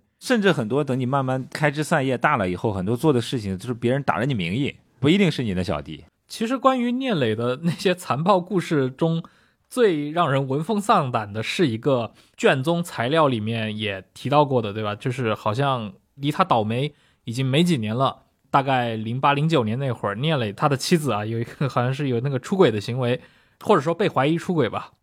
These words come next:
Speaker 2: 他的那个暧昧对象是一个姓朱的这样的一个帅哥，但是这位姓朱的帅哥后来就被聂磊的小弟屡次逮到，好像一共抓了三次。第一次好像是打了一顿，第二次就很可怕，拿硫酸把这位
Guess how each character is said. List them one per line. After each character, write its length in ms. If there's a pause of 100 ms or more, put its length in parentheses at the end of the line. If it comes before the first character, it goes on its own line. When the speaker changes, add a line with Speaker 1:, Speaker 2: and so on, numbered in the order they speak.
Speaker 2:
他 220
的 220
那 100
个 500
暧 120
昧 120
对 140
象 220
是 200
一 140
个 320
姓 460
朱 260
的 220 (220)
这 100
样 100
的 80
一 80
个 240
帅 180
哥， 280 (100)
但 140
是 80
这 100
位 100
姓 200
朱 120
的 60
帅 160
哥 140
后 100
来 80
就 100
被 140
聂 140
磊 120
的 60
小 220
弟 220
屡 180
次 160
逮 160
到， 160
好 160
像 160
一 40
共 140
抓 140
了 100
三 180
次。 260 (420)
第 100
一 60
次 160
好 120
像 120
是 80
打 220
了 80
一 60
顿， 240 (280)
第 140
二 100
次 160
就 300
很 420 (220)
可 160
怕， 300
拿 220
硫 200
酸 260
把 140
这 140
位 220